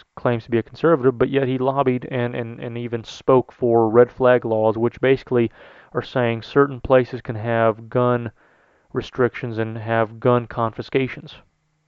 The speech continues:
It's like, no, dude, <laughs> that's not how a conservative constitutionalist is supposed to be.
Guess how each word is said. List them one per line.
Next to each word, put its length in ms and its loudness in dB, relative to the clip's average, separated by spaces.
It's 160 -12
like, 140 -4
no, 460 -2
dude, 420 -4
<laughs> 160 -20
that's 360 -6
not 200 -4
how 180 0
a 60 -2
conservative 640 -4
constitutionalist 920 -6
is 80 -14
supposed 460 0
to 60 -10
be. 300 0